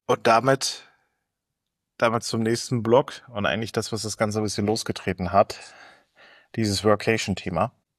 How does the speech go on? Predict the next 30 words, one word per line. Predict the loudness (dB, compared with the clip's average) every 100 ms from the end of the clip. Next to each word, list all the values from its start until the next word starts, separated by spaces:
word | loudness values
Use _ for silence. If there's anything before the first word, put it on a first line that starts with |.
| 0
Kleines | 4 6 4
Vorwort | 6 4 6 6
dazu. | 6 4 4 6 6 4 -4
Ich |
meine, | 2 4
jeder, | 6 6
der | 6 4
mich | 4 2
kennt, | 2 4 4 0 4
weiß | 4 6
das | 4 4 2
über | 4
mich. | 4 2 0 -6
Jeder, | -4 0 2
der | 4
mich | 2 0
nicht | -2
kennt, | 4 4 6
weiß | 4 2
das | -4
vielleicht | -2 -2 -2
trotzdem | -4 -4 -6
schon | -8
über | -6 -4
den | -2
Podcast | -2 0 0 0
über | -2
mich. | -2 -2 -4 -12 -18 -14 -14 -14 -18 -20 -20 _ _ -20 _ _ _ _
Ich | -8 -2
bin | 2 4 6 4 4